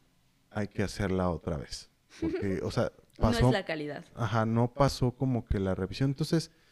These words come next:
Speaker 1: pues, al final yo creo que en el que yo la reviso, tú la revisas, o sea, pasaron muchas manos y me parece que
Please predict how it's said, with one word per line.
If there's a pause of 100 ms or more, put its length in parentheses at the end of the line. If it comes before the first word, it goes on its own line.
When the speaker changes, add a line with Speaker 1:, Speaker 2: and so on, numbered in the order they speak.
(200)
Speaker 1:
pues,
al
final
yo
creo
que
en
el
que
yo
la
reviso,
tú
la
revisas,
o
sea, (160)
pasaron
muchas
manos (840)
y (200)
me
parece
que